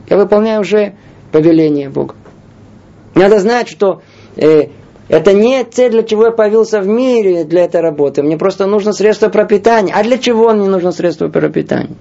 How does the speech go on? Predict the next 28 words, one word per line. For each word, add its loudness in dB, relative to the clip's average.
Это 0
то, 4
что -4
держу 2
в 0
голове, 2
когда 0
иду -2
на 0
работу. -4
Для 2
чего? -2
Я 2
же -6
иду 4
на 2
работу. 0
Для 0
чего? -2
За 2
работу. 0
Отлично. 0
А -2
что 2
деньги 2
мне -2
будут -2
делать? -4